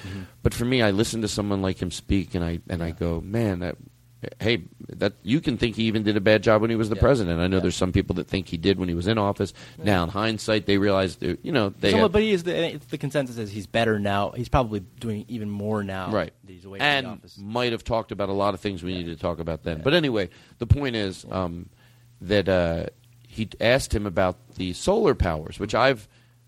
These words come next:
Speaker 2: whatever that, whatever the reason is that, and I don't know a lot. I didn't know. I'm, I'm, this is how little I know about politics. It's embarrassing. I didn't know even that.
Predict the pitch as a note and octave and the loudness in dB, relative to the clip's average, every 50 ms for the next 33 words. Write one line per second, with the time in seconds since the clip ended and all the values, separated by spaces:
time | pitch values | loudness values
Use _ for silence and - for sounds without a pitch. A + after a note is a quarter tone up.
0 | _ _ - A2+ B2 D#3+ G#3 A3 E3+ C3+ G2+ F2+ A#2 - B2+ B2 C3+ C#3+ E3 F#3 | _ _ -2 2 4 4 4 4 2 0 -2 -2 -4 -2 -2 -2 0 0 0 0
1 | A3+ A#3 G3+ A3+ F#3+ E3 F3+ F3 D#3+ C3+ C#3 B2+ A#2+ G#2+ G2+ F#2 D#2+ - - _ | 0 -2 -4 -4 -6 -6 -6 -6 -6 -4 -4 -4 -2 -2 -2 -4 -6 -10 -14 _
2 | _ _ _ - G2 A#2 A2 - _ _ _ _ _ _ _ _ _ _ _ _ | _ _ _ 0 2 2 2 0 _ _ _ _ _ _ _ _ _ _ _ _
3 | _ - A2+ C3 D#3 G#3 A#3+ A#3 G3+ E3+ D#3 C#3+ C3 B2 A#2 - - B2+ F3 A3 | _ -6 -2 0 2 2 2 2 2 2 2 2 2 2 2 0 2 2 4 4
4 | A#3+ B3+ A#3+ G3+ D#3+ D3 C3+ B2+ C3 B2+ A#2+ F#2+ A2+ C3 C3 - D3 E3 - - | 4 2 -2 -2 -4 -2 0 2 2 2 2 2 0 -2 -2 -4 -4 -4 -2 -2
5 | F#3 G3+ - F3+ - F3 D#3 C#3 C#3 - C#3 C3 A#2 A2+ A#2 A#2 A2+ G2+ G#2+ G2+ | -2 -2 -2 0 0 0 2 2 2 2 4 2 2 2 0 0 0 0 -2 -2
6 | - D#3+ G3+ A3+ G#3 - A2+ F#2+ - G#2+ G#2 - A#2 A#2+ A2 C#3 E3 E3+ C#3+ B2 | 0 0 0 0 0 0 -4 -6 -6 -8 -8 -8 -6 -2 0 0 2 2 0 -2
7 | - G#2+ G2+ F#2 - - - - - - _ - D3 E3+ E3+ F3 A3 F#3+ F#3+ F3 | -4 -6 -8 -8 -10 -16 -20 -20 -20 -12 _ -2 -2 0 0 -2 -4 -4 -4 -4
8 | D#3 D3+ C#3+ C#3 C3+ C3 B2+ A#2+ G2+ - - C3+ C#3+ C#3 A#2 C3 A#2 A2 G2+ | -2 0 0 0 0 0 -2 -2 -4 -6 -6 -6 -4 -4 -2 -2 -2 -4 -4